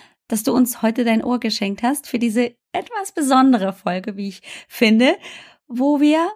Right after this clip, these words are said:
dir erzählt haben, was wir für dich jetzt,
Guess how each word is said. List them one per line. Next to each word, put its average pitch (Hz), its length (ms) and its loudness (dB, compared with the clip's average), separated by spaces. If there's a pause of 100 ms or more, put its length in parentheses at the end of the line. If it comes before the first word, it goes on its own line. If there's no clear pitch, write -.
(280)
dir 302 100 2
erzählt 359 420 -4
haben, 254 440 0
was 240 680 -6
wir 254 400 0
für 269 220 -6
dich 262 340 0
jetzt, 233 540 2